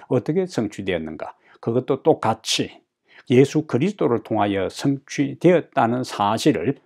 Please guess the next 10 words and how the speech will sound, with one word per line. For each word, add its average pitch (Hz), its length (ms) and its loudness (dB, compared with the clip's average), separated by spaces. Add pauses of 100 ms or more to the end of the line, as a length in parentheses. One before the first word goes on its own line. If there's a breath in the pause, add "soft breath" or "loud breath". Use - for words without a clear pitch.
(260)
성경은 101 760 -2 (1040)
정확하게 - 800 -2
우리에게 95 680 -4 (280 loud breath)
보여주고 117 720 0 (120)
있어요. - 320 -4 (1600)
자, 143 460 12
불행하게도 196 920 8 (380)
다윗 151 340 4
언약은 107 500 2
다윗 175 380 4